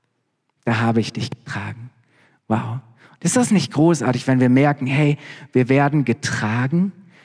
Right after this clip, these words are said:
Jesus ist da, er ist immer da, er hilft uns hindurch, gerade in diesen Zeiten. Und wisst ihr, ein, ein Zeugnis, das mich am meisten auch persönlich ermutigt, ist das von dem,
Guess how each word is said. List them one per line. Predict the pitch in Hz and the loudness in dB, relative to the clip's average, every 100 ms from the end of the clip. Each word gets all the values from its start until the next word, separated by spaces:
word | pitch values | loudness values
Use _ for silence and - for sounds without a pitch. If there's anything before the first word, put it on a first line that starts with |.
| _ | _
Jesus | - 131 156 160 - | 0 2 4 2 0
ist | 127 - - | -6 -8 -4
da, | 113 120 165 | 0 2 0
er | - 120 | 0 -4
ist | 120 - | -4 -2
immer | 127 165 180 | 2 4 4
da, | 151 143 | 4 0
er | 151 - | 0 -4
hilft | 131 202 165 190 - - | -2 2 2 2 -4 -10
uns | 170 - | -8 -6
hindurch, | - 160 156 143 143 170 - - _ _ _ _ _ _ _ _ | -4 -2 -2 -2 -4 -4 -8 -16 _ _ _ _ _ _ _ _
gerade | - 160 196 | -2 0 2
in | 185 170 | 2 2
diesen | 151 165 165 | 2 2 0
Zeiten. | - 139 170 - 196 - _ _ _ _ _ _ _ _ _ _ _ _ _ _ _ | -2 -4 -4 -6 -14 -16 _ _ _ _ _ _ _ _ _ _ _ _ _ _ _
Und | - 147 | 0 2
wisst | 202 - | 2 2
ihr, | 147 | 2
ein, | 156 | 2
ein | 156 156 165 | 2 2 0
Zeugnis, | - 202 190 165 | 0 0 0 0
das | 160 147 | 0 2
mich | 190 147 | 2 4
am | 151 | 4
meisten | 143 175 196 - 151 | 4 4 0 -2 -2
auch | - 143 117 - _ _ - - _ _ _ | 0 0 -4 -14 _ _ -20 -20 _ _ _
persönlich | 165 151 175 180 | 0 2 4 4
ermutigt, | 147 147 156 208 180 156 | 2 4 4 4 0 0
ist | 143 143 - | 0 0 0
das | 156 - | 0 0
von | - 147 | 0 2
dem, | 139 135 131 | 4 4 2